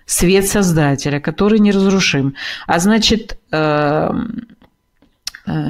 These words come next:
этот свет не позволит, если вы в своем сознании понимаете, что свет, э, невозможно разрушить, то никакие процессы внешней реальности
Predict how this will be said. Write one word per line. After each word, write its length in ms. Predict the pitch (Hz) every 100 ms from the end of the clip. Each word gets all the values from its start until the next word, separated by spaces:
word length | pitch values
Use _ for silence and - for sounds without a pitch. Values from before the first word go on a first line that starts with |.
| 156 -
этот 320 | 185 180 185
свет 440 | - 226 320 320 - - - _
не 180 | 208 262
позволит, 920 | 285 269 220 196 202 202 196 190 190 -
если 380 | 175 202 196 185
вы 300 | 175 185 208
в 80 | 208
своем 300 | 170 175 170
сознании 580 | 185 170 175 151 143
понимаете, 720 | 143 156 175 175 147 139 135 123
что 420 | - 143 143 135 - - -
свет, 480 | - 175 160 151 - _
э, 440 | 147 139 143 - 156
невозможно 640 | 156 160 160 160 147 151 165
разрушить, 640 | 208 285 349 359 294 -
то 400 | 208 190 185 190 - - _
никакие 920 | 185 190 196 190 208 208 185 165 160 -
процессы 640 | - 180 180 190 175 -
внешней 480 | 160 170 165 - 165
реальности 800 | 196 269 359 254 196 - 151 147